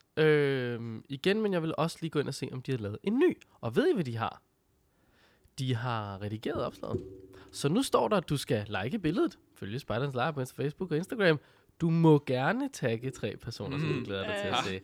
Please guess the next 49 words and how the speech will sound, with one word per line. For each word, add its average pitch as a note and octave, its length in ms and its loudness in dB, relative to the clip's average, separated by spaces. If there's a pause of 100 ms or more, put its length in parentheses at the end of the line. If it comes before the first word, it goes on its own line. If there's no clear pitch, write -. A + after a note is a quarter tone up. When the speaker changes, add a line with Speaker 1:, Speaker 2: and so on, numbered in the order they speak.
(140)
Speaker 1:
Dette F3 240 2
er A3 160 -2
ikke A2+ 380 -4
et D3+ 140 -8
krav. - 280 0 (100)
Speaker 2:
Nem C3+ 120 -2
Speaker 1:
Så F3+ 100 6
der A3 80 4
er A3+ 40 6
sørme G#3 360 6
Speaker 2:
løsning. C4 160 2 (200)
Speaker 1:
også D#3+ 220 4
nogle G3+ 200 2
andre, F3+ 380 0 (100)
der C#3+ 80 2
lige C3+ 200 -2
har C#3+ 100 2
opdaget. A#2 560 0
Guys, E3 380 0 (400)
det E3 120 6
her G3 140 4
er - 100 -4 (100)
bundulovligt. B2 680 2
Man A2+ 140 0
må A#2+ 140 2 (100)
ikke F3+ 320 2 (200)
opfordre B2+ 340 -4
til - 140 -8
at A2 60 -8
tagge. G2+ 220 -6
Du C#3 60 0
må B2 100 -2
gerne D3+ 260 -2
skrive, F#3 420 2 (720)
Speaker 2:
Jo, C#3 120 -4
man C#3 40 -4
må D3 60 2
Speaker 1:
hvilket E3 200 2
Speaker 2:
godt D3+ 120 4
opfordre D3+ 480 0
til A#2+ 120 -12
at A#2 80 -10
tagge. A2+ 200 -10
Du A#2 60 -12
må A2+ 60 -4
ikke A#2 140 -6
kræve, B2 340 2
man A2 140 -6
tagger. - 280 -10